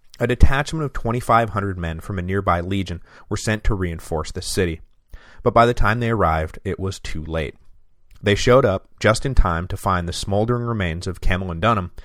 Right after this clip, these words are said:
and a horde of British warriors with their hackles raised and nothing else to do. The subsequent encounter, known as the Massacre of the Ninth Legion,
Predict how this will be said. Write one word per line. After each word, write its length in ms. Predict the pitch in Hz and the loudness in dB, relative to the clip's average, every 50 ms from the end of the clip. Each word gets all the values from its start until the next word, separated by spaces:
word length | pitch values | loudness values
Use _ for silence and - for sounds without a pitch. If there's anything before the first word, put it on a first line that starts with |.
| - - - - - | -20 -20 -20 -8 -4
and 120 | 104 117 127 | 0 0 0
a 60 | 120 | 2
horde 300 | - 131 135 147 156 160 | 4 6 6 6 6 4
of 140 | 151 143 - | 0 2 2
British 280 | 120 113 120 - - | 2 2 2 0 -2
warriors 480 | 104 101 104 98 90 85 82 85 - - | 0 2 2 2 2 2 0 -2 -4 -6
with 120 | 92 87 | -8 -6
their 120 | - 82 80 | -6 -6 -2
hackles 440 | - 139 131 135 - 98 92 82 | 0 0 0 0 0 -4 -6 -4
raised 360 | 85 80 78 76 80 80 - - - | -4 -4 -4 -4 -4 -6 -8 -10 -8
and 240 | 92 87 82 82 78 | -8 -8 -6 -6 -6
nothing 320 | 78 73 - - 82 78 | -6 -6 -8 -8 -10 -10
else 200 | 71 65 - - | -12 -12 -14 -16
to 120 | - - | -16 -12
do. 300 | 85 - 92 82 73 64 - - - _ _ _ _ - - - - - - - - - - - - | -6 -4 -2 -2 -2 -4 -8 -14 -20 _ _ _ _ -20 -20 -20 -20 -20 -20 -20 -20 -20 -20 -6 -2
The 80 | 113 | 4
subsequent 440 | - - 131 123 - 131 - 131 127 | 6 6 6 6 4 -2 -2 -2 0
encounter, 420 | 131 123 - - 82 82 95 120 - - - | 6 8 8 8 8 4 -2 -6 -8 -10 -4
known 300 | 107 104 98 95 92 90 | -2 0 2 2 2 0
as 160 | 90 85 - | -2 -2 -4
the 160 | - 90 90 | -4 -4 -2
Massacre 600 | 87 87 90 95 98 - - - - - 98 90 | 0 2 2 2 0 -2 -4 -6 -4 -2 -2 -2
of 100 | 87 87 | -2 -2
the 80 | 87 85 | -4 -4
Ninth 300 | 87 82 80 78 - - | -2 -4 -4 -6 -8 -6
Legion, 500 | 85 98 117 120 95 87 78 85 98 | -2 0 0 0 0 -2 -6 -8 -10